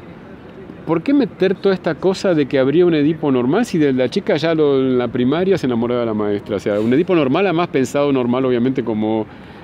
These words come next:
heterosexual. Y, eh, decíamos, yo le decía a Mati antes de, eh, fuera de cámara, digamos, que,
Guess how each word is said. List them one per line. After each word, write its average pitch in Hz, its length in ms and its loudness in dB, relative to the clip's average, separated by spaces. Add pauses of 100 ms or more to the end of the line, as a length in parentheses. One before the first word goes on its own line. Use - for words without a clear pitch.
(100)
heterosexual. 101 720 -4 (800)
Y, 196 320 2 (640)
eh, 139 120 -2
decíamos, 165 440 0 (200)
yo 170 120 2
le 160 80 4
decía 131 180 0
a 120 60 2
Mati 113 480 0
antes 110 360 -2
de, 95 440 2 (500)
eh, 98 100 0
fuera 143 260 0
de 131 100 0
cámara, 123 300 0
digamos, 120 280 0
que, 123 320 0